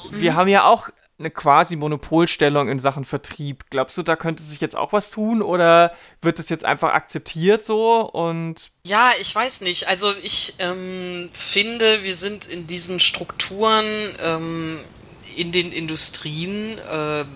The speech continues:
Speaker 2: also Strukturen sind vielleicht immer älter als die Szene selbst, weil,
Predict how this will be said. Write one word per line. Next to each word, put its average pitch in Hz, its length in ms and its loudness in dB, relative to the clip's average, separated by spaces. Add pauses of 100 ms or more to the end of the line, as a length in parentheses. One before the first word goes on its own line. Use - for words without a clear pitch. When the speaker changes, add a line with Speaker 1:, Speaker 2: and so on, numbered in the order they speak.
(240)
Speaker 2:
also - 200 0
Strukturen 247 480 0
sind 214 160 -4
vielleicht - 320 -4
immer 190 400 0 (540)
älter 165 680 0
als 151 240 -2
die 160 100 -4
Szene 190 520 0
selbst, 143 720 -4
weil, 143 400 0